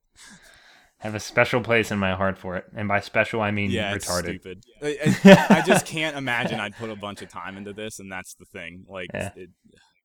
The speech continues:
Speaker 2: riding a horse is a nightmare. I hate it so much.
Speaker 1: And if you can imagine, it was,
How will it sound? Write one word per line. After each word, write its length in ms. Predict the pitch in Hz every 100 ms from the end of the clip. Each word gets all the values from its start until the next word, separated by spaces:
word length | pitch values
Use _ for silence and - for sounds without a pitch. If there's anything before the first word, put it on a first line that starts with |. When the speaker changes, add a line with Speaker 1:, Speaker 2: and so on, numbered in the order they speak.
| _
Speaker 2:
riding 320 | 110 117 123
a 60 | 107
horse 380 | 95 110 110 110
is 80 | 101
a 60 |
nightmare. 580 | 92 95 98 98 95 98 -
I 60 | 92
hate 300 | 101 101 98
it 120 | 98
so 280 | - 98 95
much. 400 | 92 87 - - - _ _ - - _ - -
Speaker 1:
And 140 | 117 117
if 140 | 117
you 80 | 117
can 160 | 127
imagine, 500 | 120 123 117 113 113
it 80 | 107
was, 340 | 110 107 101